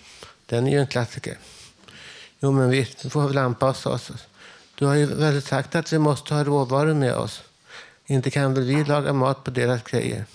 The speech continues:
Jo, men det har vi tänkt på, sa det en av de gröna gubbarna. Vi tog ett par tjurar, några kossor och en hel del annat.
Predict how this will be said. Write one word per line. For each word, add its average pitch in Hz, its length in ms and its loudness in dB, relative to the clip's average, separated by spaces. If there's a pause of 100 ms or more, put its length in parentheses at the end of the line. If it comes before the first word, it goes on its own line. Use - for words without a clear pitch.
(960)
Jo, 131 140 0
men 131 140 4
det 131 80 4
har 147 100 2
vi 135 140 0
tänkt 139 360 0
på, 117 100 -4
sa 120 180 -2
det 117 80 0
en 117 180 0
av 113 80 2
de 107 100 0
gröna 110 300 2
gubbarna. - 400 -4 (640)
Vi - 80 -16
tog 151 280 2
ett 156 120 0
par 156 140 2
tjurar, 135 380 2
några 135 280 2
kossor 131 460 -2 (320)
och 131 80 -2
en 127 80 2
hel 120 200 2
del 113 180 0
annat. - 440 -4